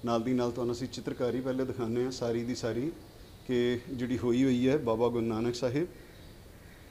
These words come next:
ਇਹ ਦੇਖ ਸਕਦੇ ਹੋ ਗੁਰੂ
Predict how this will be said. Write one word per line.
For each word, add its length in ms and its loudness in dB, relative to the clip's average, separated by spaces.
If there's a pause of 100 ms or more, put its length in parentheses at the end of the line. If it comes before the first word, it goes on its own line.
(3250)
ਇਹ 60 0
ਦੇਖ 200 -2
ਸਕਦੇ 320 -2
ਹੋ 160 -4 (4000)
ਗੁਰੂ 680 2